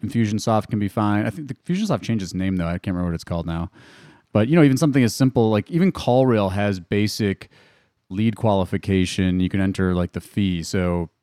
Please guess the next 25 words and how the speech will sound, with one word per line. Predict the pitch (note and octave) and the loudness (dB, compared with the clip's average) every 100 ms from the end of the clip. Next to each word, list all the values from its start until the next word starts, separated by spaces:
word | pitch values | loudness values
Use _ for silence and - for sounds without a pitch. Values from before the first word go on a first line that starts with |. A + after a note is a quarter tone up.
| _ _ - | _ _ -6
you | A2+ | -4
know, | |
it's | F#2+ | -4
kind | - G#2+ | -4 -6
of | F2 | -4
the | |
gamut. | E2+ F#2 F#2 F2+ F2 _ _ _ _ | -6 -4 -2 -2 -4 _ _ _ _
You | G2+ | -6
know, | F#2+ | -4
obviously, | F#2+ F#2+ G2 | -2 -4 -2
I'm | F#2+ | -2
a, | F#2 - | -4 -4
I'm | |
a | G#2+ | -6
product | - G2 F#2+ F#2+ | -4 -4 -4 -6
advisor | F2+ F#2 F#2 | -6 -4 -4
on | F2 | -6
Lawmatics. | E2+ E2 F2 F2+ F2+ - | -6 -6 -4 -4 -4 -8
I | F2 | -8
think | F2+ | -8
they're | F2+ E2+ | -6 -6
doing | F2 E2+ | -6 -6
some | - F2+ | -8 -8
interesting | E2+ F2 F#2 F2 | -8 -8 -8 -6
things. | G2 G2 F#2+ F#2+ | -4 -4 -4 -6